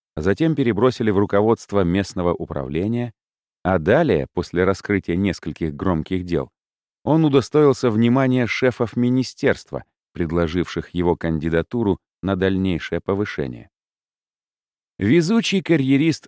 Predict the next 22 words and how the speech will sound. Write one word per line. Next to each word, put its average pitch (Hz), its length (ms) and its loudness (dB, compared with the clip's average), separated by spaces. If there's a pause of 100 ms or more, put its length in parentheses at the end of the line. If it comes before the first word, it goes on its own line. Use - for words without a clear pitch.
от 120 200 0
Сахи, 113 580 -2 (140)
что - 260 -4
тут 120 180 -4
скажешь. 65 520 -8 (1200)
Посиделки 85 560 -2
наши 85 300 -2
затянулись 78 500 -4
за 87 180 -4
полночь, - 460 -12 (160)
говорили 113 400 -2
о 92 140 2
разном, 65 440 -4
о 73 120 -12
кино, 90 400 -4 (240)
о 73 100 -6
литературе, 80 680 -4 (440)
о - 100 -2
творящихся 113 640 0
в 87 60 -4
государстве 87 640 -2
несообразностях, 87 1000 -2